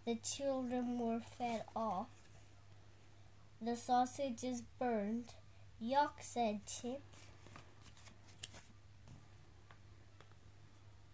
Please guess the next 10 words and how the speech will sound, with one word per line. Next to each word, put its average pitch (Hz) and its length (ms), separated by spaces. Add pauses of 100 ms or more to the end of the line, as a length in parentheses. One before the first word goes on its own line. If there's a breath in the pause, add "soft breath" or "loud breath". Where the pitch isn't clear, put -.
(100)
"Oh 269 260
no, 277 580 (600 loud breath)
the 254 100
dads 262 540
got 247 360 (120)
wet." 277 580 (1800 loud breath)
"Hooray," 349 720
said 262 380
the 226 100
children. 233 580